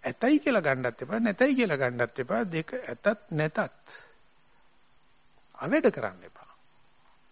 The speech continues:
ආන්නේ අව-, අපන්නක ප්‍රතිපදාව ඒ වචනේ අර්ථයවත් අද අටුවාවේ තෝරන්නේ නැහැ.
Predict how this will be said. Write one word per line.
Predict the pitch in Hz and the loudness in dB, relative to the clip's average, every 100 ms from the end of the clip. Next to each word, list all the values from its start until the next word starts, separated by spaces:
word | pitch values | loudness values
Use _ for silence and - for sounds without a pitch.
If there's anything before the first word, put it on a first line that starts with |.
| - | -6
ආන්නේ | - 143 202 202 202 | -4 -2 0 0 0
අව-, | 147 156 | 0 -2
අපන්නක | - - 143 170 202 | -6 -8 -4 -2 -2
ප්‍රතිපදාව | 185 156 156 180 220 156 92 117 226 - - - | -2 -2 -2 -2 0 -2 -2 -8 -10 -16 -20 -12
ඒ | - 147 | -4 -2
වචනේ | 127 123 - 214 233 | -2 -4 -2 0 2
අර්ථයවත් | 196 151 - 220 233 247 - | 2 -2 -4 -2 0 -2 -4
අද | 208 | -2
අටුවාවේ | 190 185 208 202 208 | -2 0 0 0 0
තෝරන්නේ | 170 127 101 - | -2 -2 -4 -10
නැහැ. | - - | -18 -20